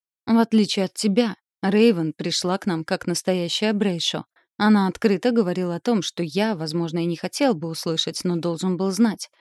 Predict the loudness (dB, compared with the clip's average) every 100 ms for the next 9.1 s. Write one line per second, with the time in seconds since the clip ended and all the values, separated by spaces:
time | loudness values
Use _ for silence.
0 | _ -2 2 4 4 2 0 2 2 2
1 | 0 2 2 2 0 -2 -2 -2 -4 -4
2 | -4 -6 _ 2 2 2 0 -2 -4 -4
3 | -2 -4 -2 0 0 0 -4 -10 _ _
4 | _ _ _ _ 0 0 0 -2 -2 -4
5 | -2 -2 0 -2 -2 -4 -6 -10 -10 -2
6 | 6 8 8 4 0 -2 0 4 6 8
7 | 6 2 -2 -6 _ -2 0 2 2 0
8 | -4 -2 0 0 0 -2 -2 0 0 -2
9 | -12